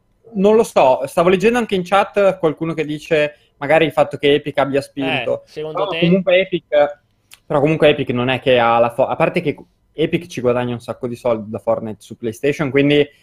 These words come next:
Speaker 1: eh, c'è un buon equilibrio di vantaggio per tutte e due, cioè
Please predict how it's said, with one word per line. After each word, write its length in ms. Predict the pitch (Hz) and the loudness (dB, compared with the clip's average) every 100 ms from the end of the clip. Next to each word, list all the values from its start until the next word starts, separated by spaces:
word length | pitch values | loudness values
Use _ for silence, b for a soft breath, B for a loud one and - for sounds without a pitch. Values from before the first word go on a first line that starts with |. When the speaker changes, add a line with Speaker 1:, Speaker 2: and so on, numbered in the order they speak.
| b | b
Speaker 1:
eh, 680 | - 120 117 117 110 104 104 _ _ | 2 6 8 8 6 2 -2 _ _
c'è 160 | 139 | 2
un 160 | 127 139 | 2 4
buon 220 | 165 175 | 4 4
equilibrio 760 | 175 175 147 151 156 156 151 143 | 4 2 0 0 0 2 4 4
di 120 | 139 | 2
vantaggio 800 | 135 135 143 135 139 135 127 120 120 _ - | -4 -4 -4 -2 -4 -4 -6 -6 -14 _ -12
per 180 | 123 | -12
tutte 260 | - 123 123 | -12 -8 -6
e 20 | |
due, 280 | 131 120 107 | -4 -2 -2
cioè 340 | - 110 107 | -2 -4 -4